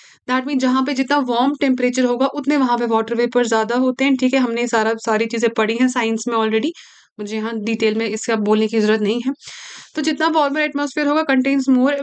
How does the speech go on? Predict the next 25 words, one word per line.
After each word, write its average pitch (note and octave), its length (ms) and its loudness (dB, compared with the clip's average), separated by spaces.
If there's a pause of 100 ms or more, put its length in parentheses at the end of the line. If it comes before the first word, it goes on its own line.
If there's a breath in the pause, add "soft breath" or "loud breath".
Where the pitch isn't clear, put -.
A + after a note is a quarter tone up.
water B3+ 240 2
vapor, C#4 300 -2
और C4 160 2
वाटर A#3 280 0
वेपर C4 280 2
जो C4 140 0
है, C4+ 80 2
ये A#3+ 160 2
भी B3 140 2
क्या B3+ 140 0
है B3 120 0
आपका, A#3+ 320 0
एक F4 80 -4 (600 loud breath)
एक्ट G#3+ 160 -6
करता A#3+ 260 -4
है B3 120 4
as A3+ 60 -4
ग्रीनहाउस A#3 380 -2
गैस, A#3+ 260 -2 (460 loud breath)
जो C4 80 0
हमारे B3 300 2
एनवायरनमेंट G#3+ 480 -2
के A3 60 -4
लिए B3+ 100 0
ठीक C#4+ 240 -4